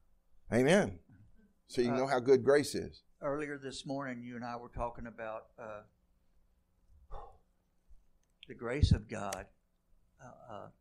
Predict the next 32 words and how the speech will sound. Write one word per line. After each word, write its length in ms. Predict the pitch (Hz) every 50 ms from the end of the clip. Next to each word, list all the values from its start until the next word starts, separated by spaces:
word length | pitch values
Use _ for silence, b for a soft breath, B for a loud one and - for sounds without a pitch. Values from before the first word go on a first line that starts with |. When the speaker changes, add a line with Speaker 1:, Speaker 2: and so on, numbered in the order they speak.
| _ _ _ _ _ _ _ _ _ _ _ - - _ _ _ _ _ _ _ _ _ _ _ _ _ _ _ _ _ _ _ _ _ _ _ - - - - - - _ - - - - - _ _ _ - - - - - - - - - - -
Speaker 3:
unless 420 | 135 120 123 147 160 151 - -
there 200 | - - 135 127
was 160 | 120 120 117
sin 320 | - - - 139 135 139 139
in 140 | 127 120 120
the 80 | 117
world, 540 | 117 123 127 131 135 120 107 104 104 107 104 _ _ _ _ _ _ _ _ -
he 140 | 131 127 127
could 300 | - - 131 120 117 113
not. 320 | 113 113 110 110 - - - - - - _ _ _ _ - -
Speaker 2:
He 100 | - 117
could 300 | - - - 165 190 127
not. 440 | 131 117 104 95 - 95 87 85 - - - _ _ _ _ - _ _ _ _ _ _ _ -
Speaker 3:
Uh, 260 | - 131 107 104 101 -
Speaker 2:
He 120 | - 131
could 220 | - - - 175 156
not 220 | 165 147 147 131
manifest 540 | 139 139 135 131 120 - 131 123 120 - -
grace 320 | 139 131 120 120 - -
unless 240 | 107 107 110 104 -
there 80 | 113 101
was 160 | 98 101 -
sin, 320 | - 113 101 85 76 78 -
'cause 160 | - 110 104
Jesus 440 | 92 104 135 143 135 110 117 107 -
and 80 | 107 113
the 60 | 107
Holy 180 | 113 117 113 110
Spirit 300 | 123 - 135 117 104 104
didn't 180 | 110 98 104
need 160 | 107 104 90
it. 160 | 78 67 -